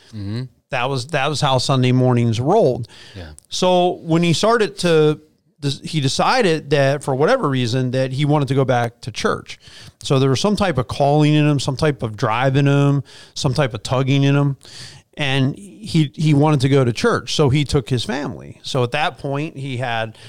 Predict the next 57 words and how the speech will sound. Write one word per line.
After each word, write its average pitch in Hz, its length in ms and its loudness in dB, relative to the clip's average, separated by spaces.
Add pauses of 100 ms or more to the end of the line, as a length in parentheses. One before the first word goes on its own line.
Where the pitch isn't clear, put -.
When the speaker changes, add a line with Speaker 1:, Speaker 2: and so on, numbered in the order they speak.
(140)
Speaker 2:
myself 135 440 -2
and 117 60 -6
my 110 120 -2
twin 147 420 0
and 113 80 -2
my 107 80 -2
younger 123 260 0
brother, 117 300 -2
Mike, 131 460 -2
and 117 80 -6
my 107 100 -4
mom, 123 400 0 (500)
and 131 640 -2
we 139 240 2
would 127 200 2
all 117 180 0
go. 220 320 -2 (180)
And 127 200 2
it - 20 4
was 135 180 2
one 139 120 4
of 127 60 2
those 127 120 2
churches 151 460 0
where 127 440 -4
after 123 280 -6
the 120 140 -6
th-, - 300 -18
you 147 80 -2
know, 110 140 -4
third 139 300 -4
line 131 380 -2
of 113 60 -6
the 98 60 -10
last 127 320 -4
hymn, 127 540 -2
we 107 340 -8
let 120 240 -8
you 123 60 -10
go 120 160 0
for 117 120 -6
junior 113 280 -4
church, 113 380 -8
and 113 60 -8
there'd 104 160 -10
just 113 160 -8
be 113 120 -8
this 101 100 -10
herd 131 220 -8
of 113 80 -14
kids 120 420 -2
Speaker 1:
Mm-hmm. - 480 -20
Speaker 2:
running 151 320 0
down 151 600 0
the 151 140 0
aisle 120 420 0
and 104 140 -6